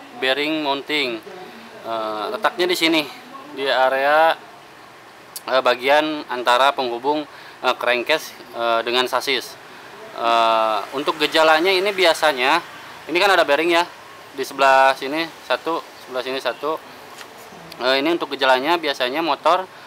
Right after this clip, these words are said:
terasa seperti kalau sedang, eh, berada di jalan yang tidak rata, itu biasanya terasa bannya seperti kempes atau enggak, eh,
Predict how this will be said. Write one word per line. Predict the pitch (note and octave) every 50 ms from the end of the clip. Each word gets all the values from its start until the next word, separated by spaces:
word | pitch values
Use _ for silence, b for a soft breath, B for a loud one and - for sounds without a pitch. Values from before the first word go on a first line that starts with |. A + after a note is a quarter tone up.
| B B
terasa | - B2+ B2+ C3 B2+ - - D#3 E3 F3 E3
seperti | - - - - C3 A#2 - - D3+ E3 E3+ D#3+ D3
kalau | - B2+ C3 C3+ C3+ C3 C3 C3 C3 B2+ - - -
sedang, | - B2 B2 B2+ B2+ B2+ B2+ B2+ B2 B2 B2 - - - B B B B B B -
eh, | A#2+ B2 A#2+ A#2+ A#2+ A#2
berada | A#2 B2 A#2+ A#2 A#2 A#2+
di | A#2 B2 A#2+ A#2
jalan | B2 A#2+ A#2+ B2 A#2+ A#2+
yang | A#2+ A#2+ A#2 A#2 -
tidak | C3 B2 B2 A2 A2
rata, | A#2 A2+ - - D3+ D#3 E3 E3+ E3+
itu | D#3+ D3 C#3 - D3+ D3 D3+
biasanya | D3 C#3 C3 - B2+ B2 B2 C#3+ D#3 E3 E3 D#3+ D#3 B B B B B B B
terasa | - - B2+ B2+ B2+ - D#3 D#3+
bannya | D#3 C#3+ C3+ C#3 D3+
seperti | D#3 - - - C#3 - - C3
kempes | A2+ - A#2+ A#2 - D3 E3 D#3+
atau | - A#2+ B2 - A#2+ A#2+ B2+
enggak, | C3+ D#3+ E3+ F3 E3+ - - -
eh, | - C3 C3+ C3+ C3 C3 C3 C3 C3 C3 C3 C3 C3 C3 C3